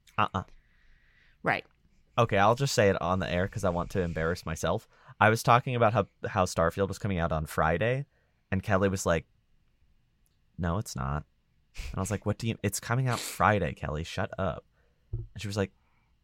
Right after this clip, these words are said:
Speaker 1: "It comes out Wednesday, but, like, it's playable Tuesday evening." And I was like, "No, it's not, Kelly, stop that."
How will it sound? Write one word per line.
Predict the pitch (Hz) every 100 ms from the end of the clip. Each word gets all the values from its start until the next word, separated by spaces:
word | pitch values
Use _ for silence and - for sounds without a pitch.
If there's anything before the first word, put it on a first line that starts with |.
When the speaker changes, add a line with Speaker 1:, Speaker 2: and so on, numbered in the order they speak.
| _
Speaker 1:
"It | 95
comes | - 123
out | 131 117 _ _ -
Wednesday, | 95 98 87 76
but, | 67 -
like, | 80 69 - _ _ -
it's | 92 -
playable | 104 95 92 87
Tuesday | 76 90 85 78
evening." | 65 80 - 60 50
And | - 92
I |
was | 87
like, | 92 -
"No, | 123 143
it's | - - -
not, | 73 76 -
Kelly, | - 82 82 90
stop | - - 95 - -
that." | 64 50